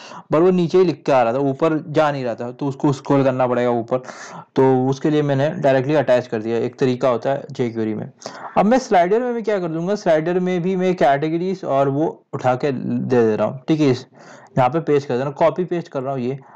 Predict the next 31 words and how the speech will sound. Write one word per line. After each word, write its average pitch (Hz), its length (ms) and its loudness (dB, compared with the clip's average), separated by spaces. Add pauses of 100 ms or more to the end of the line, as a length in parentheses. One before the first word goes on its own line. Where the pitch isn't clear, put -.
(200)
क्या 160 260 0
ये 180 100 4
सही 175 160 0
तरीका 180 320 2
है? - 280 2
ये 147 180 0
आप, 139 400 2
uh, 135 280 0
comment 139 320 0
कर 143 100 0
सकते 139 220 -2
हैं 143 100 -2
below। 160 200 0 (420)
अ, 123 220 4
बहुत 160 180 2
सारे 190 180 2
code 180 460 0
duplicate 160 440 2
हो 151 140 4
गए 147 80 2
हैं, 147 180 -2
तो 139 220 2
एक 143 220 -2
function 143 520 0
base 147 260 2
मेरे 139 180 -2
ख्याल 135 180 0
से 139 180 -4 (160)
करना 131 220 2
चाहिए। 127 300 -2 (460)
अ, 107 440 4